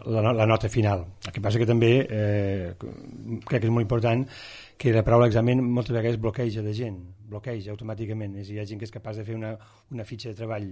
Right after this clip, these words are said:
superbé i la mateixa fitxa de treball li dius que és un examen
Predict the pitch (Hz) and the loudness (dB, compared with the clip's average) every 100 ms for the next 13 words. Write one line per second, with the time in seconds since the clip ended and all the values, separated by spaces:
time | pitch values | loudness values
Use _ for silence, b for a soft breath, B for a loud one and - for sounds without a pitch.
0 | 95 104 110 113 107 135 196 - _ b | -12 -16 -14 -10 -4 -4 -6 -14 _ b
1 | b b - 120 113 110 123 120 117 113 | b b -12 -8 -6 -4 -4 -4 -4 -4
2 | 117 113 123 110 123 110 131 113 107 123 | -2 -2 -4 -12 -10 -4 -2 -2 -2 -2
3 | 120 131 - 113 123 117 127 123 151 190 | 0 0 -2 -4 -4 -2 -2 -2 -2 -6